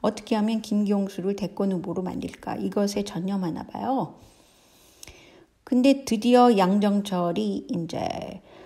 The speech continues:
지난 총선이 부정정-, 부정선거임에도 그걸 맨-, 굉장히 강조를 하면서 마치 아무것도 없었던 듯이 이렇게 행동을 하고 있어요.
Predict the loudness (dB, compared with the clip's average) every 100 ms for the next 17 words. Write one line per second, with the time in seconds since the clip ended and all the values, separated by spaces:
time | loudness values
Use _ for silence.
0 | -20 -10 0 2 4 2 0 2 2 2
1 | 0 0 -2 0 2 2 -2 -2 -2 -6
2 | -16 -4 -2 2 2 2 0 -2 0 0
3 | 0 0 0 0 0 2 2 -2 -8 -20
4 | _ -20 -8 -2 0 0 0 -4 -10 -18
5 | -6 -4 -2 -2 -4 -6 -4 -2 0 2
6 | 0 0 -4 -4 -2 -2 -2 -2 -2 -2
7 | -4 -2 0 4 4 6 2 2 4 4
8 | 4 0 4 2 4 4 4 2 -4 -4
9 | -4 -6 -6 0 0 2 0 -2 -6 -6
10 | 2 2 2 -6 -6 -6 -6